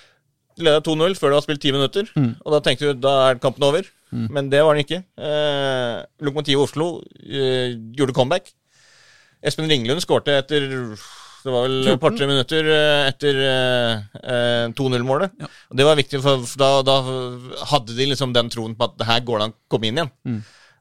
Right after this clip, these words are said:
Speaker 1: Eh, og så fikk de jo et mål ti minutter ut i, eh,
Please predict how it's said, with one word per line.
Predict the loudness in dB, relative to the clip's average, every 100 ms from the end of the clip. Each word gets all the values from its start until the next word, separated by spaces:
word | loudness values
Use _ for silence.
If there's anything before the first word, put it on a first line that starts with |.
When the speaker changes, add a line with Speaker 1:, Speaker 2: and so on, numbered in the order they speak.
| -6
Speaker 1:
Eh, | -2 0 2 0 -2 -4 -4
og | -4
så | -2
fikk | -2 -2 0
de |
jo | 0
et | 2
mål | 0 0
ti | 0
minutter | -2 -2 -4 -6
ut | -6
i, | -4 -2 0
eh, | 2 0 0 -4